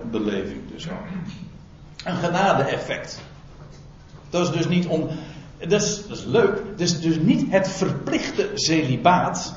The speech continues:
zoals, eh, grote kerkgemeenschappen dat hebben, nou, vooral de Rooms-Katholieke Kerk. Het verplichte celibaat, dan, dan wordt het, dan wordt het je opgelegd. Nee, voor Paulus was het niet een verplichting.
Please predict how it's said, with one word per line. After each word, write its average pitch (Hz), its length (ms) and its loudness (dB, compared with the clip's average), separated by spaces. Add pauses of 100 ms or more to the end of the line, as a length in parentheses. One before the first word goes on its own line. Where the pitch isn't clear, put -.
zoals, 131 560 -2
eh, 123 60 -2 (380)
grote 175 640 4
kerkgemeenschappen 131 800 -2
dat 98 140 -6
hebben, 104 200 -6
nou, 110 180 -2
vooral 98 220 -6
de 98 80 -4
Rooms-Katholieke 95 640 -6
Kerk. 110 280 -10 (180)
Het 131 140 -6
verplichte 226 580 -2
celibaat, 120 680 -2 (160)
dan, 156 240 0 (160)
dan 151 320 0 (340)
wordt 139 260 2
het, - 100 -6 (140)
dan 127 160 4
wordt 135 160 0
het - 80 -6
je - 140 -4
opgelegd. - 760 4 (240)
Nee, 220 460 4 (100)
voor 185 160 0
Paulus 208 320 6
was 160 120 0
het - 100 -2
niet - 160 0
een 139 100 -2
verplichting. 220 720 -2